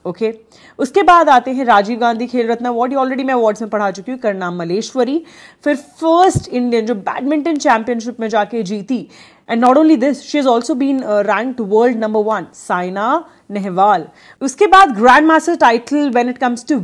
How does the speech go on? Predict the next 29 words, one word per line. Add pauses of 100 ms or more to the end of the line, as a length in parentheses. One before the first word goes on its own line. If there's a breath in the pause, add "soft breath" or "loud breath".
women, (360 soft breath)
कोनेरू
हम्पी, (320 soft breath)
ओके। (280)
ये
भी
मैंने
आपसे
क्वेश्चन
पूछा
था,
राइट? (380 soft breath)
So
मिहिर
सेन
जो
है,
he
is
the (140)
first
Indian
to
swim (120)
across (140)
the (240)
English
Channel। (1300 soft breath)
First